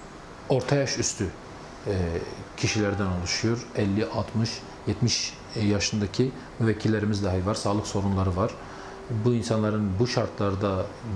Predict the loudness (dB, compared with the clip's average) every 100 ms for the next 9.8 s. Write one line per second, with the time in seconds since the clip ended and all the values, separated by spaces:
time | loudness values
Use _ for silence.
0 | 4 4 4 0 -2 2 2 4 4 4
1 | 2 -2 -12 -16 -8 0 4 4 4 2
2 | 2 2 2 0 -6 -12 -14 -14 -6 0
3 | 2 2 0 -4 -6 -10 -14 -14 -16 -16
4 | -16 -16 -16 -16 -14 -14 -14 -14 -14 -14
5 | -6 0 0 2 2 4 2 0 -4 -10
6 | -8 -2 0 0 -2 -4 -4 2 4 4
7 | 4 2 0 0 2 2 0 2 4 4
8 | 4 2 2 0 -2 0 0 2 2 2
9 | 2 2 2 2 -2 0 2 2